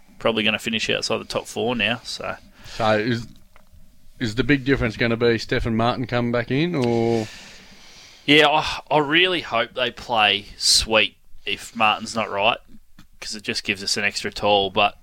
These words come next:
Speaker 1: it'll be interesting to see, because it'll be interesting. It's something we'll ask Bob, um,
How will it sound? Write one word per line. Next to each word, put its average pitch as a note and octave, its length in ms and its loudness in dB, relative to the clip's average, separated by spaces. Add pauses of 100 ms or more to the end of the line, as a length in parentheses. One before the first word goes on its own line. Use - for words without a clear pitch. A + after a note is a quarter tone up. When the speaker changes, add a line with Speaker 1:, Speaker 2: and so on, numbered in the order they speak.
(160)
Speaker 1:
it'll A#2+ 120 0
be C3+ 200 4
interesting C#3 460 0
to G#2 80 -6
see, G#2 360 4
because G#2 360 -10
it'll B2 140 -6
be D#3 120 2
interesting. A#2+ 380 -2
It's B2 100 -4
something A#2 220 -2
we'll A2+ 160 2
ask A#2 200 4
Bob, C3 260 2 (420)
um, A#2 480 2